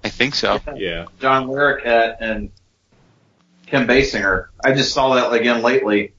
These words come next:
Speaker 2: Yeah.
Speaker 3: We watched a bit of it.
Speaker 2: Then you got Harry and the Hendersons, good family film about Bigfoot. <laughs>
Speaker 1: Sure.
Speaker 2: Um, one
Speaker 1: I mean
Speaker 2: that al-, one that almost made my honorable mention was Dragnet. Um,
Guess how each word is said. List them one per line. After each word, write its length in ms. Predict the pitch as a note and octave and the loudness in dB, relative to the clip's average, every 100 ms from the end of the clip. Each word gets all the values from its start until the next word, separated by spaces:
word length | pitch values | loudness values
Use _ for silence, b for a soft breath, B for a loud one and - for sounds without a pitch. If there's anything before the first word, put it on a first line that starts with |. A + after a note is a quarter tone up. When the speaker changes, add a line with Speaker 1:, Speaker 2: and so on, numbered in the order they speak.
| _ _ G#2 | _ _ -6
Speaker 2:
Yeah. 200 | F#2 G2 | -2 2
Speaker 3:
We 80 | A2+ | 2
watched 340 | A#2 A2+ - _ _ | 2 0 -6 _ _
a 40 | |
bit 80 | A2 | 0
of 160 | G#2+ G#2 | 2 2
it. 180 | G2+ - - - - _ _ _ - - - _ _ _ _ _ _ _ _ _ _ _ _ - | 0 -4 -20 -20 -20 _ _ _ -20 -20 -20 _ _ _ _ _ _ _ _ _ _ _ _ -4
Speaker 2:
Then 120 | A2+ | 0
you 100 | A2 | 2
got 120 | G2+ | 2
Harry 260 | A#2+ A#2 A2+ | 2 2 2
and 100 | G#2+ | -2
the 40 | |
Hendersons, 600 | A#2+ B2 A#2 C3+ B2 A#2 | -6 -4 -2 -2 -2 -6
good 240 | - G#2+ - | -2 -2 0
family 340 | A2 G#2+ G#2+ - - - | -4 -2 -4 -8 -18 -2
film 320 | A#2 A2 G#2+ - - - - - | 2 2 -2 -8 -20 -20 -20 -4
about 260 | F#2 F2 G2 | -4 -2 -4
Bigfoot. 380 | G2 A2 G#2+ - | -4 -2 -4 -4
<laughs> 1120 | - - - - - F3+ G#3+ - A#3 - G#3+ - - | -20 -18 -18 -10 -8 -2 -2 0 -2 0 -6 -4 -6
Speaker 1:
Sure. 180 | - G3+ - - - B B B B B B - - | 0 0 -2 -10 -16 B B B B B B -20 -4
Speaker 2:
Um, 280 | A#2+ A#2+ A#2+ | 2 2 2
one 140 | D#3+ | 2
Speaker 1:
I 20 | |
mean 80 | D#3+ | 2
Speaker 2:
that 60 | E3+ | 2
al-, 240 | F#3 - _ | 0 -2 _
one 240 | C#3 C#3 G3 | -4 -2 0
that 100 | F#3 | 2
almost 300 | E3 D3+ C3 | 0 0 -2
made 180 | C3+ C3+ | -4 -2
my 340 | C3 B2 A#2 A2 | -4 -2 -4 -4
honorable 320 | A2+ A2 G#2+ | -4 -4 -4
mention 340 | A2 G#2+ G#2+ | -6 -6 -6
was 120 | F#2+ | -6
Dragnet. 560 | D#2+ F#2 A2+ G#2+ D#2+ - - - - - - - - - | -4 0 0 -2 -10 -10 -16 -18 -20 -20 -20 -20 -20 -10
Um, 320 | F#2 E2+ F2 | -8 -6 -8